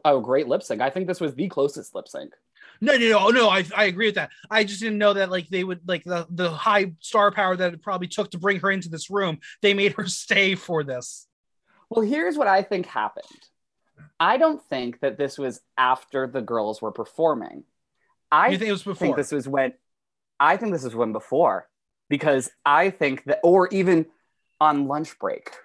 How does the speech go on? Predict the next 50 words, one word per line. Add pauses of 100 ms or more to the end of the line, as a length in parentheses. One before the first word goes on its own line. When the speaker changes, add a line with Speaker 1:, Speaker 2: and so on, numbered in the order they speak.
(300)
Speaker 1:
I
think
Speaker 2:
That's
Speaker 1:
that's
Speaker 2:
very
Speaker 1:
what
this
happened.
Speaker 2:
possible.
It's,
Speaker 1:
And
they
Speaker 2:
it's
still
Speaker 1:
snuck
them
Speaker 2:
same
day,
Speaker 1:
in.
Speaker 2:
but
yes. (200)
Speaker 1:
Yeah.
Speaker 2:
I,
I
think
that's
Speaker 1:
Yeah.
Speaker 2:
definitely
possible. (480)
Um,
Speaker 1:
Yeah. (680)
Speaker 2:
is
it
Diana
Ross?
A
Yeti? (140)
It's
Silk
Silk
with
the
good
milk.
And
what's
she
gonna
say
back?